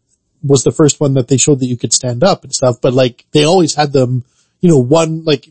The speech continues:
there's always, like, an image of it standing up, then another image of it laying down, usually in all the promotional images. I haven't seen any promotional images of this one, s-, like, laying down. Like,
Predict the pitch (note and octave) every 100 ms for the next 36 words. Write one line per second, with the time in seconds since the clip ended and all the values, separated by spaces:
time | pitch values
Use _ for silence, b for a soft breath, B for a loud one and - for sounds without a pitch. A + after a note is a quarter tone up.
0 | D3 A3 A#3+ G3+ D#3 C3 C#3 D3+ C#3+ D3
1 | B2+ C3+ - C3+ C3+ C3 C#3 - B2+ C3
2 | C3 B2+ B2+ - B2+ A#2+ A#2+ A#2 C3+ C#3+
3 | C#3+ C#3 _ _ _ G3+ C4 F#3 C#3+ B2+
4 | A#2+ B2+ B2+ A#2 C#3 G#3+ D3 B2 - E3
5 | F#3 D4 C4+ - A3+ A3+ E3+ D3 D3+ F3
6 | - D3 C#4 A#3+ B2+ - - C3+ D3+ D3
7 | C#3+ C#3 _ _ _ _ _ _ - -
8 | D3+ - D3 E3 D3 C3+ G3 A2+ A#2+ B2